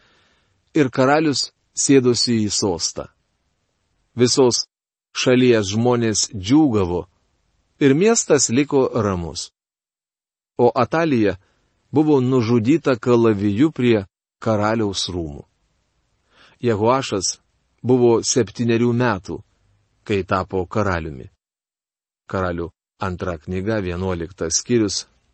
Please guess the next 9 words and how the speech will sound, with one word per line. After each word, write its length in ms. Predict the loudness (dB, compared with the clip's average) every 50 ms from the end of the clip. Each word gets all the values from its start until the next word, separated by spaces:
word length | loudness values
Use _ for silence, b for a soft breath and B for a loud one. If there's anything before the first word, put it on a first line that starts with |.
| _ _ -4
devyniolikta, 800 | -2 -2 0 0 -2 -4 -4 -4 -4 -4 -6 -8 _ -8 -8 -8 -10 -12 _ _ _ _ _ _ _ _ _
dvidešimt 640 | -8 -6 -6 -4 -4 -4 -6 -6 -8 -10 -10 -12 -14 _
pirma 520 | -4 -4 -4 -2 -4 -6 -6 -8 -10 -12
eilutės. 720 | -10 -10 -8 -8 -8 -8 -10 -12 -12 -12 -12 -10 -10 -12 -14 _ _ _ _ _ _ _ _ _ _ _ _ _ _ _ _ _ _ _ _ b b b b b b b b b b b 0
Pietinės 420 | 0 2 2 2 2 2 2 2
karalystės 800 | 0 2 2 4 4 4 4 2 2 2 2 4 4 4 2 0
gyventojai 800 | 0 0 2 2 2 0 0 -2 -2 0 2 4 4 4 2 0
džiūgavo, 680 | -2 -2 0 0 0 0 0 -2 -2 -2 -2 -4 -6 -8 -10 _ _ _ _ _ _ _ _ _ _ _ _ _ -2
nes 320 | -2 0 0 0 -2 -4